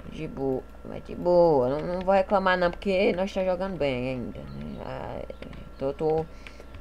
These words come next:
tô jogando melhor do que antes, né? Opa, já foi pro fist. Hum. Ah, nem queria ir também, né? Opa, filha aí, filhão. Chegando aqui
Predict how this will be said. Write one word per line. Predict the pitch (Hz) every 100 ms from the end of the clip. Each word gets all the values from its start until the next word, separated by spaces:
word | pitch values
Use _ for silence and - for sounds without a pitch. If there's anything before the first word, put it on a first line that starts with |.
| -
tô | -
jogando | 160 160 160
melhor | 156 151 262
do |
que | -
antes, | 170 131 98 -
né? | 131 - -
Opa, | - 151 170 151 - 120
já | 131
foi | 127
pro | 123 123
fist. | - 262 302 359 - 370
Hum. | 339 311 285 196 - 58 131 - - - - - - - - - - - -
Ah, | - 208 175
nem | 196 220
queria | - 226 175 156
ir |
também, | 143 123 - 131
né? | 208 233 - - - - - - - - - - - - - -
Opa, | - 175 160 147
filha | - 147
aí, | 147
filhão. | 147 131 123 143 156 160
Chegando | 151 135
aqui | 131 131 151 170 170